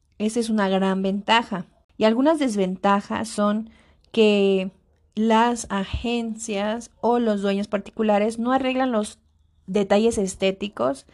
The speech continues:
y físicos al cien por ciento. Y algunas veces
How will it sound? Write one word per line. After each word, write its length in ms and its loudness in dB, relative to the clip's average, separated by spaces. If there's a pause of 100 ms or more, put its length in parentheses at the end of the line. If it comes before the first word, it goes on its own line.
(320)
y 120 2
físicos 520 0
al 140 -2
cien 220 -6
por 160 -6
ciento. 480 -4 (380)
Y 120 4
algunas 420 2
veces 560 0